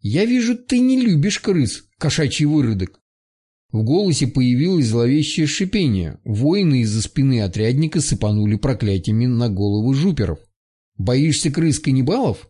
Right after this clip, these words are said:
Лошадь давила Володьку. "Их до безумия все боятся",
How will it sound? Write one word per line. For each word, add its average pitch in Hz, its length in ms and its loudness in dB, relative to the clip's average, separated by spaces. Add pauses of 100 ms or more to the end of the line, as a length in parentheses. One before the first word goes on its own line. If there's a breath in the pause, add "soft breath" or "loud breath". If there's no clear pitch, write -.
Лошадь 131 480 0
давила 107 400 0
Володьку. 120 580 -2 (720)
"Их 131 260 0
до 135 120 0
безумия 170 560 0
все 214 220 -2
боятся", 175 680 -2